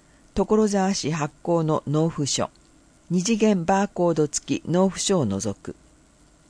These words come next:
の窓口納付の公金取り扱い、無料取り扱いは、令和七年三月三十一日で終了します。二次元バーコード付き納付書、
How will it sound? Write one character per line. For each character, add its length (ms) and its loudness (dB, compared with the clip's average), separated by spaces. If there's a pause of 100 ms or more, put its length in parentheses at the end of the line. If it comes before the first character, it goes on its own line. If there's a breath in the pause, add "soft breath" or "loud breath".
の 180 -2 (340 soft breath)
窓 300 4
口 300 -2
納 200 6
付 160 -4
の 220 0 (420 soft breath)
公 220 4
金 300 2
取 280 0
り 80 2
扱 420 -2
い、 100 -8 (840)
無 80 0
料 220 6
取 220 -2
り 60 -2
扱 320 -6
い 80 -8 (520)
は、 180 -6 (760)
令 240 6
和 160 0
七 260 -2
年 220 0
三 280 0
月 220 -2
三 280 2
十 180 2
一 220 -2
日 220 -4
で 200 -4
終 260 0
了 200 -4
し 200 -8
ま 140 -10
す。 120 -18 (2250 soft breath)
二 80 2
次 140 0
元 260 4
バ 180 2
ー 60 -8
コ 160 0
ー 60 2
ド 120 0
付 280 -4
き 60 -2
納 220 2
付 140 -6
書、 260 -2